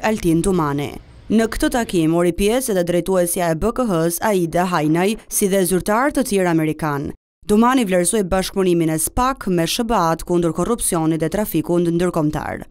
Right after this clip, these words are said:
Po ashtu, gjatë vizitës zyrtare në Tiranë, zyrtari i lartë amerikan u takua edhe me ministrin e brendshëm, Tauland Balla. Ai falenderoi ndihmën sekretarin e shtetit për bashkëpunimin e shkëlqyer me agjensitë ligjzbatuese dhe programet e asistencës së Shteteve të Bashkuara të Amerikës,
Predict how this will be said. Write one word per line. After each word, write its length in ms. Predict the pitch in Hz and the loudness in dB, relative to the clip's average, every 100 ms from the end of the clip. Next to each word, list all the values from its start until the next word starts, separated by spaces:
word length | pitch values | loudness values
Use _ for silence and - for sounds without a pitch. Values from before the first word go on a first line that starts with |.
| _ - | _ 0
Po 160 | 233 | 2
ashtu, 320 | 220 - 302 | 4 4 2
gjatë 240 | 214 202 175 | 2 0 0
vizitës 420 | 180 214 196 180 175 | 0 0 0 0 0
zyrtare 400 | 170 196 180 170 | 0 0 2 0
në 80 | |
Tiranë, 560 | 160 185 196 247 320 180 | 0 0 2 2 2 2
zyrtari 400 | 175 170 220 196 | 0 2 2 2
i 80 | 175 | 2
lartë 320 | 170 160 170 | 2 0 0
amerikan 560 | 170 165 165 233 285 208 | 0 0 -2 -2 0 0
u 20 | |
takua 380 | 170 185 185 - | -2 0 0 0
edhe 240 | 202 196 175 | 0 0 2
me 80 | 170 | 2
ministrin 480 | 170 170 170 190 | 2 2 0 0
e 80 | 196 | 0
brendshëm, 560 | 254 277 151 160 165 160 | 0 2 0 2 0 2
Tauland 320 | 170 170 185 | 2 2 0
Balla. 460 | 220 196 147 139 - - _ | 0 0 0 -2 -6 -12 _
Ai 220 | - 196 190 | 0 2 2
falenderoi 540 | 196 190 185 185 196 | 2 2 2 2 2
ndihmën 320 | 185 180 180 170 | 2 2 2 0
sekretarin 540 | 180 175 170 175 170 | -2 -2 0 0 0
e 60 | 160 | -2
shtetit 380 | - 208 214 240 | -2 -2 -2 -2
për 220 | 190 160 | -2 0
bashkëpunimin 640 | 165 208 - 208 170 156 156 | 2 0 0 0 2 2 0
e 60 | 151 | -2
shkëlqyer 540 | - 185 - 240 277 | -2 -2 0 2 4
me 140 | 233 165 | 4 2
agjensitë 560 | 160 165 160 180 170 | 0 0 2 0 0
ligjzbatuese 840 | 160 151 143 233 247 165 151 - 180 202 185 | 0 0 0 -2 0 0 0 0 0 -2 -2
dhe 140 | 190 185 | 0 2
programet 540 | 190 180 226 269 302 196 | 2 0 2 4 4 2
e 60 | 165 | 0
asistencës 720 | 165 170 226 208 190 170 170 | 0 -2 0 -2 0 -2 -2
së 60 | - | -2
Shteteve 320 | - 202 170 | -2 0 -2
të 80 | 160 | 0
Bashkuara 460 | 160 170 214 190 | -2 -2 0 0
të 140 | 170 - | 0 0
Amerikës, 600 | 214 240 165 156 190 190 | 2 2 2 2 0 -2